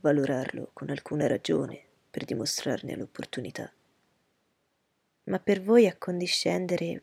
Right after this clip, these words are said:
prontamente alla persuasione di un amico non rappresenta un merito. Cedere senza convinzione non depone favore dell'intelligenza né dell'uno né dell'altro." "Mi sembra, mister Darcy, che voi non lasciate alcun margine all'ascendente dell'amicizia e dell'affetto.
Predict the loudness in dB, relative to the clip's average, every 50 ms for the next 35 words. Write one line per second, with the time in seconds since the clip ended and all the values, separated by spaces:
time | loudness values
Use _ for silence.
0 | _ _ _ 0 2 2 2 2 0 2 4 2 2 2 -2 -6 -4 -4 -4 -4
1 | -4 -6 -6 -6 -4 -2 0 0 0 2 2 2 2 -2 -4 -8 _ -20 -20 -20
2 | -20 -20 -20 _ _ _ -4 0 4 4 4 4 4 0 0 -2 -2 0 0 0
3 | 0 -2 -4 _ -2 2 4 4 2 2 0 -6 -8 -6 -6 -4 -4 -4 -4 -4
4 | -8 -10 -12 -14 -14 _ _ _ _ _ _ _ _ _ _ _ _ _ _ _
5 | _ _ _ _ _ _ _ _ _ 4 6 8 10 10 8 6 6 2 -2 -2
6 | -2 -4 -2 0 0 0 0 0 -2 0 2 2 4 4 4 2 0 0 0 -2
7 | 0 0 2 2 2 0 2 -2 0 2 2 2 2 2 0 -4 -10 _ _ -20
8 | -20 _ _ -2 2 2 2 2 2 2 4 4 4 4 4 2 2 2 2 2
9 | 2 4 4 2 2 2 0 -2 -2 -4 -8 -10 _ _ _ _ _ _ _ _
10 | 2 2 4 6 6 4 4 2 -2 -4 -8 -14 -18 -18 -18 _ _ _ _ _
11 | _ _ _ _ _ _ _ _ _ _ _ _ _ _ _ _ _ _ -18 -18
12 | _ _ _ _ _ _ _ _ _ _ 0 0 2 6 6 8 8 8 6 2
13 | 0 -2 -2 -2 -4 0 2 2 0 4 6 4 4 4 2 -4 -2 -2 -2 0
14 | 4 6 6 6 6 4 4 2 2 0 0 0 0 0 -2 0 0 2 4 4
15 | 4 2 2 0 -4 -6 -6 -6 -8 -8 -6 -6 -4 -4 -2 -2 -2 0 0 0
16 | 0 -2 -2 0 2 2 2 0 -2 -4 -4 -6 -6 -4 -2 -4 -2 0 0 -2
17 | -2 -4 -4 -6 -6 -6 -6 _ _ -16 -16